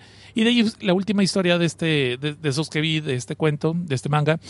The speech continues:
es, eh, La Enredadora de Sueños, o La Creadora de Sueños,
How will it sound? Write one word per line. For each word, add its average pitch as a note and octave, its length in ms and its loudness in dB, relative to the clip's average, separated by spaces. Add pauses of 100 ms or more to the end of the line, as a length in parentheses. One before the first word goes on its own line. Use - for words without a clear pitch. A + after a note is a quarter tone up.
(340)
es, C#3+ 380 2
eh, B2+ 640 0
La C3 140 -2
Enredadora B2+ 580 2
de C3+ 100 2
Sueños, E3+ 520 -2
o C3+ 60 -8
La C3+ 100 -4
Creadora B2+ 280 -2
de B2+ 60 -2
Sueños, E3+ 420 -2